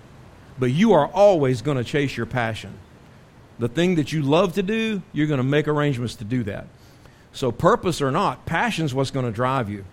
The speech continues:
So what does discipline have to do with passion?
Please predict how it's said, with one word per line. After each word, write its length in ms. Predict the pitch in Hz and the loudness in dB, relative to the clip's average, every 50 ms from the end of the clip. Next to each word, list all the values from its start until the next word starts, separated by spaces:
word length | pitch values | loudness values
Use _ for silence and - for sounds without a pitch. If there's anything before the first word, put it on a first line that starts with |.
| - - - - - - - - - - | -20 -20 -20 -20 -20 -20 -20 -20 -20 -18
So 240 | - - - 180 180 | -10 -4 -2 0 0
what 220 | 202 208 180 247 311 | 0 0 0 0 0
does 160 | 277 170 131 | 0 -2 -4
discipline 540 | 131 143 254 277 - - 202 - 180 180 170 | -2 0 0 0 0 -2 -4 -2 -2 0 0
have 260 | 170 180 180 175 160 | 2 0 0 0 -2
to 60 | 160 | -2
do 240 | 156 160 220 233 202 | -2 -2 0 0 0
with 180 | 165 156 - | 0 0 -2
passion? 480 | - 190 202 196 190 156 - 131 107 | -2 -2 -2 0 -2 -4 -4 -8 -8